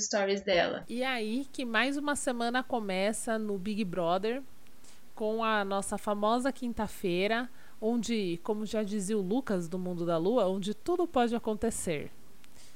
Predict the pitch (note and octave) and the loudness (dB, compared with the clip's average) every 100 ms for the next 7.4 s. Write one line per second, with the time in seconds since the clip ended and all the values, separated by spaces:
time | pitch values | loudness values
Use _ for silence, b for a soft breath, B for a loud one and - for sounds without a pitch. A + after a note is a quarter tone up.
0 | b - C#4 - C#4+ C#4+ - A3+ A3 - | b 2 2 2 0 2 0 0 0 0
1 | - F3 D3+ E3+ - b b b b b | 2 2 0 -4 -8 b b b b b
2 | - B3 C4 D4+ D4+ C4+ B3 B3 - A3+ | 0 6 8 6 4 2 2 0 4 4
3 | A3 A3+ B3 A#3 A#3+ A#3 D4 - - A3+ | 6 4 2 2 2 2 0 0 0 2
4 | G#3+ G#3+ A3 G3+ G3 G#3 G3 G3 G#3 F#3+ | 4 2 2 2 4 4 0 -2 -2 -2
5 | - G3+ G3+ F#3+ G3 G3+ F#3 F#3+ F#3+ F3+ | 0 2 2 2 0 0 0 0 0 -2
6 | D#3 D3 - - G3+ F3+ F3 F3 G#3 G3 | -2 -4 -8 -4 0 0 2 0 0 -4
7 | D#3+ E3 D#3+ C#3 | -4 -4 -6 -8